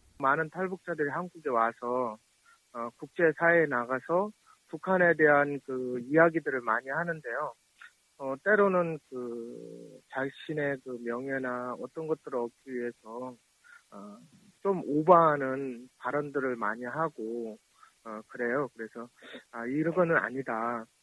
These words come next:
우리가 북한을, 어, 정말 똑바로 알아야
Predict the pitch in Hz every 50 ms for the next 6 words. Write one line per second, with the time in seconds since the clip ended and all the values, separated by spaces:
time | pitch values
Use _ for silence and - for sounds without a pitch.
0 | _ _ - 139 135 139 160 151 - - 131 - - 147 143 143 143 147 156 165
1 | 165 165 175 _ _ _ _ _ _ _ - 123 123 123 120 - - 139 147 147
2 | 143 139 - 208 214 - - 226 202 170 139 117 120 123 135 131 131 127 135 139
3 | 135 123 123